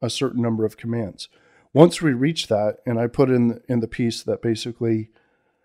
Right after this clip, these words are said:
you know, once you hit, like, a ninety percent threshold of confidence, then it turns into your default for using systems at home.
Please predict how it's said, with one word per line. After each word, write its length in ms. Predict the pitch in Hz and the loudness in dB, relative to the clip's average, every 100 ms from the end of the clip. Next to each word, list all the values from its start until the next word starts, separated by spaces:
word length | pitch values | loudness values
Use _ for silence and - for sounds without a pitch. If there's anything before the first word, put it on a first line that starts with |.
| _ _ - | _ _ -4
you 120 | 131 | -2
know, 200 | 113 107 - | 0 0 4
once 220 | 151 - | 4 4
you 60 | 147 | 4
hit, 200 | 160 131 | 4 4
like, 160 | 135 | 2
a 80 | 131 | 2
ninety 440 | 120 117 123 120 | 2 2 0 -2
percent 440 | 117 107 - 113 - | -8 -6 -4 -4 -2
threshold 460 | 117 113 117 104 | -2 -2 -4 -6
of 120 | 107 - | -8 -2
confidence, 800 | 156 165 - 110 101 - - - _ _ _ _ | 0 0 -2 -6 -6 -8 -12 -16 _ _ _ _
then 220 | 120 151 | 6 8
it 180 | 160 160 | 8 4
turns 540 | - 147 135 127 123 - | 0 2 4 2 0 -2
into 320 | 131 117 127 | -2 -2 -2
your 120 | 113 | -2
default 640 | 110 - 120 113 - - - _ | -4 -2 0 0 -2 -14 -20 _
for 180 | - 117 | -6 -4
using 580 | 113 110 113 107 - - - | -2 -2 -2 -6 -10 -16 -8
systems 480 | 131 - 120 107 | -6 -4 -4 -2
at 120 | 104 - | -4 0
home. 440 | 160 135 113 | 2 2 0